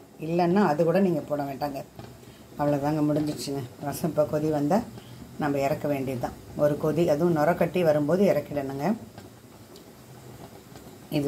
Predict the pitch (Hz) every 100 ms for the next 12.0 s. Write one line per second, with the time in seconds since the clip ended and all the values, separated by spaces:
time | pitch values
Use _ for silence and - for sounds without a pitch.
0 | 135 143 220 - - - - - - 156
1 | 160 156 156 160 156 147 139 135 135 127
2 | 139 147 156 151 107 - 147 - - 151
3 | 156 160 156 151 147 170 160 - 151 151
4 | 139 147 147 151 147 147 139 - - -
5 | 147 147 165 151 165 - 143 - 143 143
6 | 156 135 123 139 139 143 147 156 131 139
7 | 143 127 175 - - - - - - 170
8 | 156 156 147 151 147 139 151 139 - -
9 | - - - 160 147 151 151 160 147 147
10 | 131 156 156 143 147 226 - - - -
11 | - 151 135 135 127 127 - 147 127 -